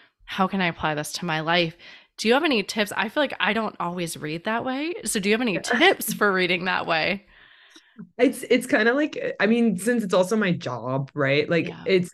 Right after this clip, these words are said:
Speaker 2: something, I love it so much, it naturally occurs in my head. So whenever I
Speaker 1: Okay.
Speaker 2: read a book,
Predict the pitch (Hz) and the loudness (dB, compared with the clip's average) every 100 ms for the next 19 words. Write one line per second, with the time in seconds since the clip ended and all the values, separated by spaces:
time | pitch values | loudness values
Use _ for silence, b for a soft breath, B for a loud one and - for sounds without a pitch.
0 | - - 220 202 202 180 190 196 196 208 | -14 -2 0 2 2 2 2 2 2 0
1 | - - - 175 160 151 131 175 - 170 | -2 -6 -2 0 0 0 0 -2 -4 -4
2 | 175 170 156 147 - 165 156 135 151 143 | 0 2 2 2 0 0 2 0 -2 -2
3 | 143 127 110 143 139 175 - 170 175 185 | -4 -8 -8 -6 -8 -8 -2 0 2 4
4 | 185 160 151 165 165 _ 139 151 - 180 | 4 2 0 -2 -2 _ -6 -2 -2 -4
5 | - | -10